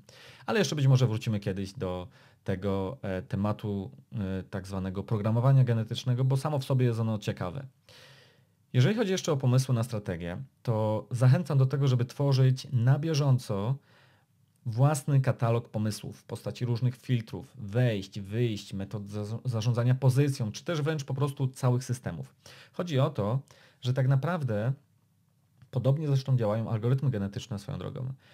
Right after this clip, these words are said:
Jak już mamy jakiś katalog różnych, mm, kawałków systemu, to później budowanie nowego systemu tak naprawdę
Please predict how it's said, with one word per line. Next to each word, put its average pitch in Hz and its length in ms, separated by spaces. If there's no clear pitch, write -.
Jak 104 120
już 107 100
mamy 151 260
jakiś 135 580
katalog 107 640
różnych, 107 560
mm, 101 500
kawałków 127 460
systemu, 110 500
to 120 80
później 131 720
budowanie 127 680
nowego 120 420
systemu 120 380
tak 151 140
naprawdę 139 580